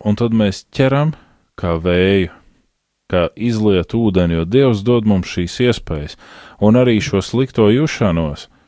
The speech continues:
viņš dod kā iespēju paļauties uz viņu un šo darbu izdarīt. Nevis kaut kā, bet viņa godam.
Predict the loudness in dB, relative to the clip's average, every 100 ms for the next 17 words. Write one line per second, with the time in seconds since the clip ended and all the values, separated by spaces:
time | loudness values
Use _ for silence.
0 | _ _ _ -2 0 2 4 2 2 0
1 | 0 2 -2 -2 -4 -4 -2 0 2 0
2 | -2 -8 -4 -6 -4 -2 -2 -2 -4 -4
3 | -2 0 0 0 0 0 -2 -4 -4 0
4 | 0 0 -4 -4 -6 -6 -8 -8 -10 -10
5 | -6 -2 -2 0 2 4 4 0 -4